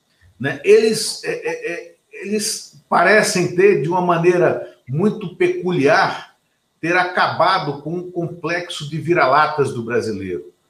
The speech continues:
né? Porque, e, nós somos vira-latas, mas para eles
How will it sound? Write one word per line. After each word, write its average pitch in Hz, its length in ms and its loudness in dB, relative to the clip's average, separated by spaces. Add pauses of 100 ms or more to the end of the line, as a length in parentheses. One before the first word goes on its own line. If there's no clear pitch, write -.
(320)
né? 123 200 -2
Porque, 190 640 0 (560)
e, - 280 -10 (120)
nós 208 300 4
somos 233 440 4
vira-latas, 127 920 0 (240)
mas 156 220 -4
para 196 380 2
eles 180 640 2